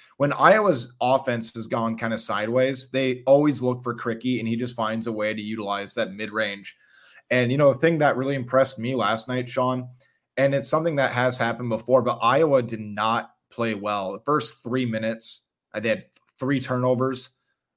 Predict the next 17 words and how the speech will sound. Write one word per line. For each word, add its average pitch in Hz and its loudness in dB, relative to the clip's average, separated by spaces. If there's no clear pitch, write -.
uh, 107 0
sloppy 127 0
turnovers. 120 -4
They 113 -2
got 113 -4
down 117 -4
ten 131 -4
to 131 2
one. 117 0
And 143 -2
then 139 0
Ben 143 2
Krikke 127 -4
kinda 120 -2
got 117 -2
them 110 -6
going. 107 -4